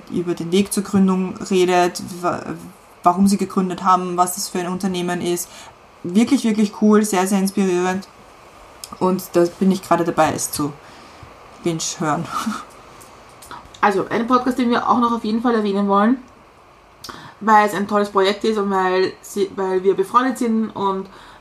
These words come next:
Speaker 2: weil der Erfinder des Podcasts bei uns schon im, im Podcast war als Gast,
Speaker 1: Ja.
Speaker 2: ist der Podcast Zeitgeist
Speaker 1: Mhm.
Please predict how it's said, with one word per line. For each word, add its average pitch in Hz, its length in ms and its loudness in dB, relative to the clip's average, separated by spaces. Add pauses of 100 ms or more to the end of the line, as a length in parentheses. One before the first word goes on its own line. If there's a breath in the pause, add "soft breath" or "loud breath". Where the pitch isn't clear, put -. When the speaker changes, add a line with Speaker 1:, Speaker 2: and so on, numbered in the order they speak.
(120)
Speaker 2:
weil 196 640 0 (500)
der 196 180 -4
Erfinder 247 300 -4
des - 140 -10
Podcasts 196 480 -6
bei 190 100 -4
uns 190 160 -4
schon 196 140 -4 (180)
im, 202 80 -4
im 196 60 -8
Podcast 208 420 -8
war 180 120 4
als 180 120 -2
Gast, 208 400 -2
Speaker 1:
Ja. 202 160 0 (560 loud breath)
Speaker 2:
ist - 240 -4
der 214 60 0
Podcast 214 480 -2
Zeitgeist 233 680 -2
Speaker 1:
Mhm. 220 200 -4